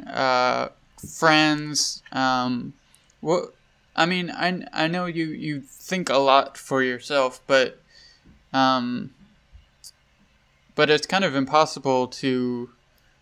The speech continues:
learn new things if not from someone else. So I'm, I'm, I guess my question is,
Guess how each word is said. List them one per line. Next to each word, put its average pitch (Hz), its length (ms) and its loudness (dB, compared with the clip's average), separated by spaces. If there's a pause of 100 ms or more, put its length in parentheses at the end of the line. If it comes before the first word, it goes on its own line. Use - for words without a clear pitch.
(220)
learn 135 380 4
new 135 160 2
things 131 680 -2
if - 300 -8
not 131 320 2
from 123 300 0
someone 127 380 0
else. 127 320 2
So 143 100 0
I'm, 135 280 6
I'm, 156 360 2 (320)
I - 60 -2
guess 190 180 4
my 160 140 2
question 147 420 0
is, 131 400 -4